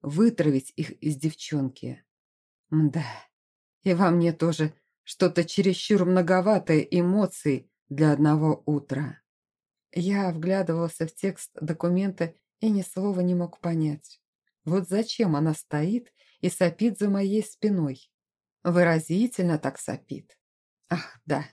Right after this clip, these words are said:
ждет, когда отпущу. Отпускать почему-то не хочется. А вдруг мне что-то еще понадобится? Ну хорошо, а сердце? «Где мое сердце?» ворчливо пробормотал я.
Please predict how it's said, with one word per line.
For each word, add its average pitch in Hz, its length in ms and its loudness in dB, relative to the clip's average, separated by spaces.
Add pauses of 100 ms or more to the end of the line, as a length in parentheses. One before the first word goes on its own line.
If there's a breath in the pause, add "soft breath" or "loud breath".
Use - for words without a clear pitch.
(160)
ждет, 180 420 -2
когда 156 340 -2
отпущу. 151 600 -10 (540)
Отпускать 285 580 0
почему-то 220 460 2
не 175 120 4
хочется. 156 800 -4 (760)
А 196 80 2
вдруг 302 440 0
мне 202 440 4
что-то 202 300 0
еще 196 260 -2
понадобится? 147 800 -4 (1040)
Ну 175 160 4
хорошо, 156 600 -4 (220)
а 165 80 -2
сердце? - 680 -8 (280)
«Где 214 220 6
мое 226 220 6
сердце?» - 640 -2 (200)
ворчливо 160 600 0
пробормотал 160 680 2
я. 147 340 -4